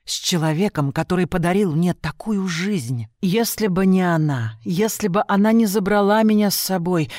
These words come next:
я бы не попробовала эту жизнь и не узнала Демира. Я не могла разбить её сердце, не могла просто забрать у неё человека, которого она любила. Мне следовало отойти в сторону. Я не имела права так поступить.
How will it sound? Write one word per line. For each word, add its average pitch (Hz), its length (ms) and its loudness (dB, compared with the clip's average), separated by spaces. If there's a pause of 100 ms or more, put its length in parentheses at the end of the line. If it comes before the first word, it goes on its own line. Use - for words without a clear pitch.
я 185 300 0
бы 175 120 2
не 175 100 4
попробовала 170 800 0
эту 180 300 -2
жизнь 156 500 -2
и 190 120 2
не 180 160 4
узнала 165 520 0
Демира. 143 480 -2 (260)
Я 240 120 0
не 233 100 6
могла 233 320 2
разбить 202 460 -2
её 170 240 0
сердце, - 560 -8 (180)
не 214 140 2
могла 202 320 2
просто 190 460 -2
забрать 170 540 0
у 180 100 2
неё 165 300 2
человека, 156 680 -4 (160)
которого 165 500 -2
она 160 280 0
любила. 147 520 -2 (280)
Мне 190 200 0
следовало 156 680 -2
отойти 156 420 -2
в 147 80 -4
сторону. 135 540 -4 (140)
Я 185 240 0
не 196 260 4
имела 190 340 2
права 165 480 -2
так 127 240 -10
поступить. 123 640 -12